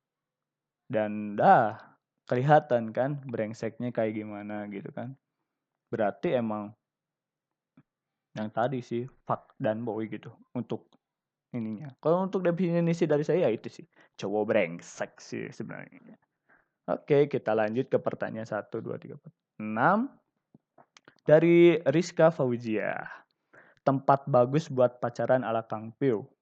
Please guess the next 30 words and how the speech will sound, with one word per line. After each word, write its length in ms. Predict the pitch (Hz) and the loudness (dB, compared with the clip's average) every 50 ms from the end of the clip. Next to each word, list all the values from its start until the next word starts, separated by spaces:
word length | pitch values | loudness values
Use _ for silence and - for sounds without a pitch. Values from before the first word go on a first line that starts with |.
| _ _ _ - | _ _ _ -4
Dijawabnya 480 | 120 120 110 123 92 87 - 120 127 | -2 0 0 0 -2 -2 -2 -4 -2
pakai 240 | - 131 - 135 127 | -2 2 4 4 4
bahasa 380 | 131 131 135 127 120 - - 185 | 4 4 0 0 -2 2 4 6
<laughs> 20 | |
Indonesia 400 | 165 147 131 120 117 117 - 151 147 | 6 6 6 6 4 2 4 4 6
ya. 180 | 143 135 139 151 - - - _ - 135 | 6 6 4 4 0 -4 -14 _ 8 12
Oh 160 | 139 185 156 | 12 12 12
iya, 160 | 143 127 127 120 | 12 10 8 8
iya, 160 | 117 117 113 117 | 8 6 4 4
siap, 240 | - - 143 135 127 | 8 10 10 10 10
siap. 240 | - 143 127 110 - - - - - - - _ _ _ - | 8 4 4 2 2 -4 -18 -20 -20 -20 -20 _ _ _ -10
Bukan 240 | - - 123 120 | 0 2 2 2
orang, 320 | 107 113 113 120 123 127 113 - _ _ _ _ _ _ _ - - - _ - | 4 2 0 0 -2 -4 -10 -14 _ _ _ _ _ _ _ -20 -20 -20 _ -8
bukan 240 | 127 131 139 139 | -4 -4 0 2
orang 240 | 117 127 127 139 147 | 4 4 4 4 2
Sunda 320 | 143 151 160 165 156 139 127 | 0 -2 2 4 4 4 4
nih, 160 | 131 123 113 113 | 2 -2 -4 -4
jadi 160 | 113 123 85 117 | -4 -2 -2 -2
agak 160 | 113 117 117 | -2 -2 -6
susah 320 | - 123 - - 113 101 | -8 -8 -6 -6 -6 -6
nih 80 | 104 113 | -8 -10
untuk 160 | - 110 - | -10 -10 -10
menjawab. 320 | 107 107 - - - - - _ | -10 -10 -10 -12 -12 -14 -18 _
"Tempat 320 | - - 139 143 147 - | -4 2 4 4 4 6
bagus 240 | 151 131 131 147 170 | 4 2 0 0 -2
buat 240 | - 143 139 131 - | 0 2 2 2 2
pacaran 400 | - 123 - 139 127 131 135 131 | 0 -2 0 0 0 0 0 0
ala 160 | 127 127 123 | -2 -4 -4
Kang 160 | 123 123 127 | -4 -6 -8
Piu." 160 | 123 120 120 | -8 -8 -10